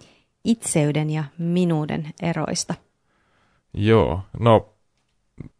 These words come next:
Speaker 2: miten mä itse koen minuuden, niin se on se ominaisuuksien nippu, mitä siihen,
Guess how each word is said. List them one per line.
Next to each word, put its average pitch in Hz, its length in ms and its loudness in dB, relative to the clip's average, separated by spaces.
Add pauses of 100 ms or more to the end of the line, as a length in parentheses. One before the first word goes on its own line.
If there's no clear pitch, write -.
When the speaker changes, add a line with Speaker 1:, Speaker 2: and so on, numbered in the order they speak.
(560)
Speaker 2:
miten 98 280 2
mä 101 80 6
itse 104 180 4
koen 80 260 2
minuuden, 87 580 2 (520)
niin 80 140 -2
se 82 120 2
on 80 100 0
se 80 260 2 (280)
ominaisuuksien 82 760 0
nippu, 78 260 -2
mitä 73 220 -4
siihen, 87 320 -6